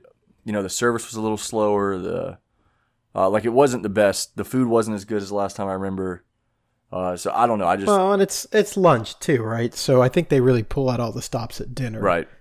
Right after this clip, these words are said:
Speaker 2: Lunch is kinda get as many people through as you can.
Speaker 1: Yep.
Speaker 2: And, and I think dinner is too, to a certain extent, but lunch even more so. They're so busy, and you went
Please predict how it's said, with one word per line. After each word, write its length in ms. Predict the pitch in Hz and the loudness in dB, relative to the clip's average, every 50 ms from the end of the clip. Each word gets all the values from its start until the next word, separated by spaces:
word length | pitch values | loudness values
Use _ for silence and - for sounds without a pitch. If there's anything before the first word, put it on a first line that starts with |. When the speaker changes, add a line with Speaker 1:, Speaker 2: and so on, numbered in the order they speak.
| - _ - | -20 _ -2
Speaker 2:
Lunch 260 | 143 143 143 135 - | 0 0 2 0 -2
is 120 | 147 131 - | -6 -8 -4
kinda 280 | - 151 139 131 120 | 0 0 0 2 0
get 220 | 110 107 139 131 120 | 0 2 2 2 2
as 140 | 117 110 | 2 -2
many 180 | 131 123 120 117 | -2 -2 -2 -2
people 280 | - 139 120 - 120 110 | -2 -2 -4 -4 -6 -10
through 340 | - - 139 127 123 117 | -6 -2 0 2 2 2
as 140 | 107 98 - | 0 -4 -6
you 80 | 120 110 | -10 -14
can. 420 | - - 135 131 123 117 113 104 | -10 -8 -8 -6 -6 -8 -6 -2
Speaker 1:
Yep. 200 | 95 92 87 - _ _ _ _ - | -2 -2 -2 -4 _ _ _ _ -4
Speaker 2:
And, 100 | 202 - | -4 -2
and 140 | - 233 233 | 0 0 0
I 60 | 233 | 2
think 240 | - 285 214 165 135 | 2 0 -2 2 4
dinner 240 | 180 170 156 151 147 | 6 6 6 6 4
is 140 | 135 131 | 4 2
too, 160 | - - 151 131 | 0 -2 -4 -2
to 160 | - 127 120 | -2 -4 -6
a 40 | 113 | -4
certain 260 | - - 143 120 120 | -4 -4 -4 -4 -4
extent, 380 | - - - - 156 143 - | -8 -6 -4 -4 -4 -2 -4
but 200 | 135 143 139 - - - - - _ - - _ _ _ _ - - - - | -4 -6 -6 -6 -12 -20 -20 -20 _ -20 -20 _ _ _ _ -20 -18 -6 0
lunch 360 | 170 175 165 160 139 - - | 4 6 6 6 6 4 2
even 240 | 165 147 127 120 117 | 0 0 0 -2 -2
more 300 | 117 123 123 135 131 123 | -2 0 2 2 2 0
so. 320 | - - - 131 120 120 | -2 -6 -8 -8 -10 -6
They're 160 | 110 131 127 | -4 -4 -4
so 300 | - - - 170 170 151 | -4 -2 2 2 2 4
busy, 400 | 120 135 139 139 127 127 131 120 | 6 6 4 4 4 2 0 0
and 120 | 120 120 131 | 0 0 0
you 140 | 156 190 202 | 0 2 2
went 220 | 185 151 - | 2 0 0